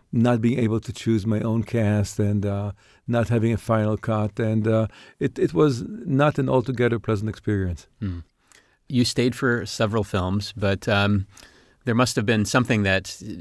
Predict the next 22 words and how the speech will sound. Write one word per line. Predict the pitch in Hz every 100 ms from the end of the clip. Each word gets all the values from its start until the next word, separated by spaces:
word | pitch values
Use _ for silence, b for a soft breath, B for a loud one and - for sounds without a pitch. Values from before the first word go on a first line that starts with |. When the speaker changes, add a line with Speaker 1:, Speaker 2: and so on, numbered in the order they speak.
| 80
Speaker 2:
drew | 110 120
you | 107 95
to | 90 98
it | 92 101 110
or, | 92 95
or | 90
kept | - 101 101
you |
there. | 90 90 92
But | 92
eventually | 92 120 117 104 95
you | 92
do | 98 92
go | 87
back | 90 -
to | -
Israel, | 92 - 90 90 90
and | 98 92 90 -
in | 95 92
two | 110
thousand | 92 90 90
four | - 95 92 92